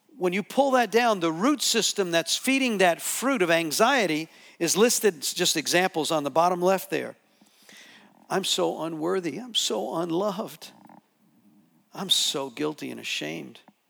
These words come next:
No one can help me. God hates me."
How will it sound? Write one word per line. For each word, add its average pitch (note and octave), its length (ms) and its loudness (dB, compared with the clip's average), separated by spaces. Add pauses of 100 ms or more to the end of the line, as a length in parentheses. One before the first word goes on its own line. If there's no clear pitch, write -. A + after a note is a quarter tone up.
(960)
No E3+ 140 2
one F3+ 180 0
can A#2+ 120 -10
help A#2 220 -8
me. A2 220 -18 (400)
God F3+ 240 0
hates E3+ 360 -2
me." A2+ 260 -14